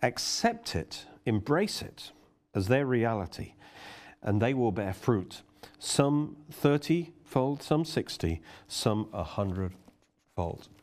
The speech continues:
So he's saying, even if you're hard soil, just keep hearing the word, keep hearing the word, and the word of God will, you will change into good soil.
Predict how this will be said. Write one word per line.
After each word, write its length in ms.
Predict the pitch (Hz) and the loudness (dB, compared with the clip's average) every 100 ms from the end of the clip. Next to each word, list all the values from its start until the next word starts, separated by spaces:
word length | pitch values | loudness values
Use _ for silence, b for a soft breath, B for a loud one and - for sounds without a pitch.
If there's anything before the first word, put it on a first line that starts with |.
| _ _ - | _ _ -14
So 200 | - 120 | -2 2
he's 160 | 123 120 | 2 0
saying, 320 | 170 131 107 B B B | 0 0 -2 B B B
even 240 | 156 170 180 | 2 2 0
if 160 | 151 | 0
you're 180 | 151 139 | 0 0
hard 260 | 135 123 101 | 0 -2 -2
soil, 360 | - 80 71 - b b b - | -4 -4 -4 -12 b b b -12
just 520 | - 160 156 - - | 0 2 0 -6 -6
keep 280 | - 175 - | 0 0 0
hearing 320 | 139 147 151 | 2 2 2
the 80 | 147 | 0
word, 300 | 107 78 - | -2 -4 -4
keep 280 | - 196 - | 0 0 0
hearing 420 | - 165 170 180 | 0 2 2 0
the 100 | 170 | 0
word, 420 | 117 87 98 107 B B B B - | 0 0 0 -2 B B B B -2
and 160 | 117 | 0
the 80 | 117 | 2
word 300 | 120 151 180 | 2 2 2
of 140 | 151 | 0
God 340 | 120 92 92 92 | 0 0 0 0
will, 320 | 101 98 98 B B B - - - _ _ _ _ | 2 2 -2 B B B -16 -16 -16 _ _ _ _
you 200 | 110 131 | 0 2
will 160 | 143 120 | 2 0
change 460 | - 156 151 107 110 | 0 0 2 0 -2
into 200 | 95 98 | -2 0
good 260 | 113 107 | 0 -2
soil. 460 | - 87 87 82 | -6 -8 -10 -12